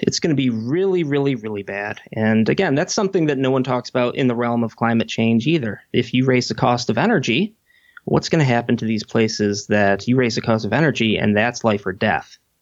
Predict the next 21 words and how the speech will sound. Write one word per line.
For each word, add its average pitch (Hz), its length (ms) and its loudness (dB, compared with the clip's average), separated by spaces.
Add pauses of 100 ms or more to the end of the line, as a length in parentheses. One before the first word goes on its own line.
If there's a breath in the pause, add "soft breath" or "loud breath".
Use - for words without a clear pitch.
There's - 120 -4
gonna 123 140 2
be 107 80 2
a - 20 -2
whole 165 140 2
lot 165 160 2
of 113 120 -6
brown 127 420 2
people 101 320 -6
that 113 100 0
aren't 143 160 0
doing 131 280 0
too 113 140 0
well 98 220 0
if - 60 -6
the - 80 -8
cost 110 320 -2
of 104 80 -2
energy 98 320 -2
goes 90 260 0
up. - 180 -4